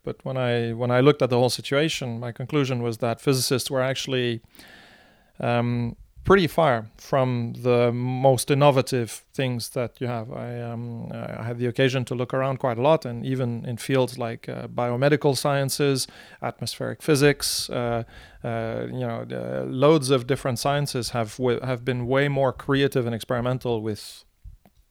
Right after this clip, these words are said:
open science as we, uh, talk about it today than physics has been. So, so maybe in that sense, the archive has also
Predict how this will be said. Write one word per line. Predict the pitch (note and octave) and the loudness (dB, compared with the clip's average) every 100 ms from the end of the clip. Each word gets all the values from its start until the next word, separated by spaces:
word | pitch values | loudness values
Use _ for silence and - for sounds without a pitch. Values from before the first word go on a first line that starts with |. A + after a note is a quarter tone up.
| - D3 | 0 6
open | C3+ C3 A#2 | 6 6 2
science | D3 C3+ B2 B2 | 2 2 0 -4
as | A2+ | -4
we, | A#2+ A2+ A2+ | -6 -6 -6
uh, | A2+ A#2 - | -8 -10 -8
talk | A#2+ A#2+ | -8 -4
about | A#2+ A#2+ | -4 -4
it | A2+ | -6
today | - B2 C#3 C3 - - - | -2 0 0 0 -10 -20 -4
than | C3 A#2+ | -2 2
physics | D3 B2+ A#2 | 4 4 2
has | - C3+ | 0 0
been. | B2+ A2 A2+ - | 0 -4 -6 -16
So, | - B2 A#2+ | -10 -6 -6
so | C3 C3 | -6 -4
maybe | C#3 C3+ C3 | -2 0 -2
in | B2+ B2+ | -4 -6
that | B2+ | -6
sense, | - C#3 - | -4 -4 -2
the | C3+ | 2
archive | C3 C#3+ D3 B2+ | 4 4 4 2
has | A#2+ C3 | 0 0
also | C3 - C3 A#2+ | 0 -2 -6 -8